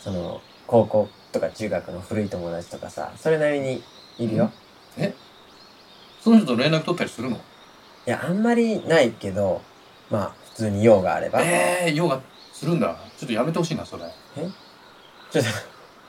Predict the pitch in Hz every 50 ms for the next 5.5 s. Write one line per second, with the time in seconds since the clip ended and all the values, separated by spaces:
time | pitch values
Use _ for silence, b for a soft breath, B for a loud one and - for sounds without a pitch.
0 | - - - - - - - - - - - - 160 156 139 131 - 123 127 180
1 | 233 - - - - 151 127 104 92 - - 123 117 107 - - - - - -
2 | - - 240 226 208 165 131 113 104 98 - 90 85 85 - 87 87 110 107 104
3 | - - 147 131 127 147 170 165 170 165 156 156 127 110 - 90 87 90 90 85
4 | - - 139 127 - 190 - - - 107 - - - - - 185 175 180 - -
5 | 170 135 127 131 120 98 - 98 95 -